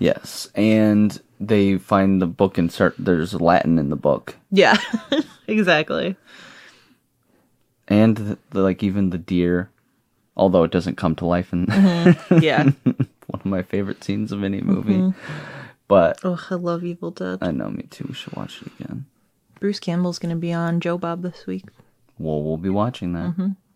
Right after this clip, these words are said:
Speaker 2: I really want to.
Speaker 1: Yeah. Oh, one thing about that scene, though, is remember when she's kissing the
Speaker 2: Mm-hmm.
Speaker 1: is it a wolf's
Speaker 2: It's a
Speaker 1: head?
Speaker 2: wolf. <laughs>
Speaker 1: Not a deer.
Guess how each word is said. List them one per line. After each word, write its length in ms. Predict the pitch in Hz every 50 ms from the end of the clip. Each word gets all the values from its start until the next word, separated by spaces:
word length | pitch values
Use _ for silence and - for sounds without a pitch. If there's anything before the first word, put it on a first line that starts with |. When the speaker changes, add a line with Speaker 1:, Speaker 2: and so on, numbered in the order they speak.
| _ 190
Speaker 2:
I 60 | 170
really 260 | 165 165 165 165 170 175
want 200 | 190 214 202 -
to. 140 | - 208 196 - _ _ _ -
Speaker 1:
Yeah. 140 | 98 101 117 - _ _ _ _ _ _ _ _ _ _ _ _ _ _ _ _ _ _ - - -
Oh, 60 | 98
one 260 | 95 92 95 92 92
thing 160 | - 101 92
about 220 | 92 90 90 90 -
that 180 | 95 90 87
scene, 220 | - - 95 90 87
though, 220 | 85 85 85 87
is 120 | 90 104 110 -
remember 540 | - 98 104 104 104 107 107 104 104 101 104
when 120 | 104 104
she's 220 | 101 - 95 92 -
kissing 720 | - - - 113 98 - - 104 95 95 95 98 101 110 - _ _ _ -
the 500 | - 107 101 98 98 95 95 92 104 117 -
Speaker 2:
Mm-hmm. 260 | 240 233 240 269 277 262 _ -
Speaker 1:
is 80 | - 117
it 80 | 101
a 80 | 80 - -
wolf's 260 | - 85 139 - -
Speaker 2:
It's 140 | 196 - -
a 60 | -
Speaker 1:
head? 80 | - -
Speaker 2:
wolf. 520 | 165 165 160 175 - 208 - - - -
<laughs> 0 |
Speaker 1:
Not 160 | 104 95 90 82
a 40 |
deer. 340 | 73 67 58 50 50 - -